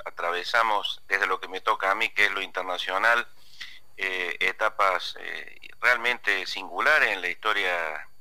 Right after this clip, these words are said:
de, de, de la civilización contemporánea, y, y ojalá hayamos estado a la altura de los acontecimientos. Eh, para mí realmente ha sido un aprendizaje a mis años ya muy valioso, ¿no? Y,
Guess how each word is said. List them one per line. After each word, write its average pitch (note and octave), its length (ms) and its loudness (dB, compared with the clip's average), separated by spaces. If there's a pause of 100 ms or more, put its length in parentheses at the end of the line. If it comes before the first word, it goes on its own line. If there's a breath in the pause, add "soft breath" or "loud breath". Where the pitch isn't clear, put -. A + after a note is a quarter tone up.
(320)
de, F#2 120 -8
de, - 200 -10
de - 160 -8
la E2+ 180 -4
civilización F2+ 800 -4
contemporánea, A#2+ 920 2 (680 loud breath)
y, F#2+ 640 0 (920)
y A2 100 -12
ojalá A2+ 640 8
hayamos G#2+ 360 2
estado G#2+ 280 2
a - 20 6
la F#2+ 100 0
altura G2+ 360 0
de F#2+ 60 2
los F2+ 120 -2
acontecimientos. B2 1120 0
Eh, G2 80 -8
para F2+ 300 -2
mí G#2+ 140 -2
realmente G2+ 460 2
ha G2 40 2
sido G2 200 -2
un G2 80 0
aprendizaje F2+ 880 -4 (400 loud breath)
a F#2+ 80 -2
mis G#2 180 -2
años B2+ 360 4
ya C3+ 500 4 (1500 loud breath)
muy C3 180 4
valioso, A2 520 4
¿no? C#3+ 240 4
Y, F#2 420 -2